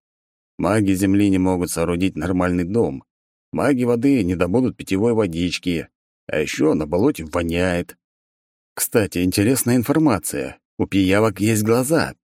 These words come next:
точнее, глаз. Ну, не совсем глаз. В общем, есть орган, которым эта тварь может находить живые организмы. И когда я попробовал взглянуть глазами пиявки, то меня чуть не стошнило из-за резкой смены восприятия мира.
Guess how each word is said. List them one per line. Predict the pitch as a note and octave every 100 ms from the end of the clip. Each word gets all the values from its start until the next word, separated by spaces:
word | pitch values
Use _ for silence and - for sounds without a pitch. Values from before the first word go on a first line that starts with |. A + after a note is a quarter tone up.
| _ _
точнее, | - - G#2 G2
глаз. | G2 E2+ - - _ _ _ _
Ну, | C#3 C#3 G#2+
не | F#2+ G#2+ B2
совсем | G#2+ B2 G3 F2
глаз. | D2+ C2+ - _ _ _ _
В | -
общем, | D2+ - F2
есть | F2+ - B2
орган, | D#3 D#2+ C#2+ - _ _ _
которым | F2+ G2+ G2 F#2+
эта | G2 F#2
тварь | - G#2+ B2+ G2
может | E2+ G2 E2+
находить | - - F#2 G2+
живые | E2+ F2 G2+
организмы. | G2+ G#2+ B2 F2 C#2+ C2 _ _ _ _ _ _ _ _ -
И | -
когда | F2 F2 F2+
я |
попробовал | F2 E2 F2+ E2 F2 D#2+
взглянуть | D#2+ F2 F#2 F2
глазами | E2 E2 F2+ E2+
пиявки, | - D#2 E2+ A2 - G#2 G#2 F#2
то | -
меня | E2+ F#2+ G2+ G2
чуть | G#2+ -
не | F#2
стошнило | F#2 F#2+ - - F#2+ F#2+ F#2
из-за | D#2+ F2
резкой | F2 D#2+ - D#2
смены | F2+ F2 D#2+
восприятия | D#2+ - F2 D#2 - F2+
мира. | G2 D#2 C2